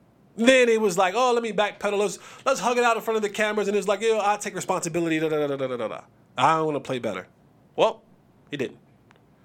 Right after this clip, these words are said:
And this whole Bears organization, football team, this is bad. This is bad. Coaches, houses is getting raided. They're,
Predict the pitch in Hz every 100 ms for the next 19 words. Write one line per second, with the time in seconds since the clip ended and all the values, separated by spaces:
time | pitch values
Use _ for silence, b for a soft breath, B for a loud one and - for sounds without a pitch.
0 | b b b b b _ _ - 180 247
1 | - 226 226 151 - 180 190 185 175 -
2 | 190 185 175 156 156 175 - 170 151 202
3 | 196 180 165 175 156 240 160 120 123 104
4 | - - - _ - - - - _ _
5 | _ 208 262 254 - 156 117 127 123 104
6 | 87 - _ b b b b b b b
7 | b - - 262 240 240 220 - b b
8 | b - - 269 262 240 214 220 185 220
9 | 220 202 208 214 208 190 185 160 151